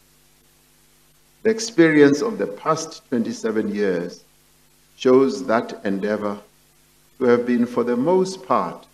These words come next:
successful. And its success can also be measured by the establishment of this commission, which is, in a very transparent and open manner,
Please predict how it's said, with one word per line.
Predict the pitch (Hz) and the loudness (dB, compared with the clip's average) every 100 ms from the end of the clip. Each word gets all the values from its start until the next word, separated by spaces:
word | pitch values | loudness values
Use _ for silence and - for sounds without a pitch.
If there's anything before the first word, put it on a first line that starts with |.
| _ _ - | _ _ -16
successful. | 117 - 143 147 _ _ _ _ _ _ _ _ _ _ _ _ _ _ _ _ _ _ _ _ _ _ | -14 -8 -10 -10 _ _ _ _ _ _ _ _ _ _ _ _ _ _ _ _ _ _ _ _ _ _
And | 104 107 | -6 -4
its | 131 | -4
success | - 113 - 127 120 123 - - _ _ _ _ _ | -2 -2 0 2 2 0 -12 -18 _ _ _ _ _
can | - 123 | -8 0
also | 175 175 175 | 4 4 4
be | 131 120 | 0 0
measured | 101 104 82 80 71 _ _ _ _ | -2 -4 -6 -10 -12 _ _ _ _
by | - 101 101 | -6 -2 -2
the | - 110 | -4 -6
establishment | 113 - 135 123 123 - - 107 101 - _ _ _ _ _ - | -4 -4 0 0 0 -4 -6 -4 -6 -10 _ _ _ _ _ -10
of | 120 | -6
this | 135 139 | -6 -4
commission, | - 117 135 - 98 98 | 0 0 0 -2 -4 -4
which | 117 127 127 | -4 -4 -6
is, | 135 165 - - - _ _ _ _ _ - | -2 0 0 -10 -18 _ _ _ _ _ -8
in | 113 | -4
a | 104 | -2
very | 101 147 165 | 4 4 4
transparent | - - 127 - - 123 123 113 110 | -4 -4 -4 -4 2 4 4 0 -2
and | 98 95 | -6 -4
open | 117 120 117 98 | -4 -4 -6 -4
manner, | 98 95 80 | -4 -6 -10